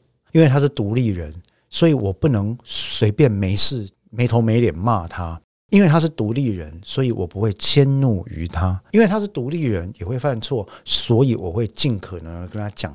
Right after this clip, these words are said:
道理、讲清楚，知道对事不对人。因为他是独立人，所以我尊重他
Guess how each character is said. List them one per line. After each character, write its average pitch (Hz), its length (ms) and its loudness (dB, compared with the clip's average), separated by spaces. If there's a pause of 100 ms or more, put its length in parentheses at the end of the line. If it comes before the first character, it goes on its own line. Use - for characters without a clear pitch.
道 98 200 -2
理、 76 200 -14
讲 - 240 -8
清 110 280 -2
楚， - 280 -8
知 - 160 -4
道 104 240 -2 (120)
对 123 180 0
事 - 360 -2
不 - 200 -20
对 98 160 -6
人。 78 240 -12 (540)
因 226 80 2
为 240 80 6
他 208 120 4
是 214 120 0
独 127 180 2
立 180 140 2
人， 98 280 -2
所 156 220 2
以 151 60 4
我 104 200 -2
尊 147 280 2
重 139 180 4
他 117 260 -2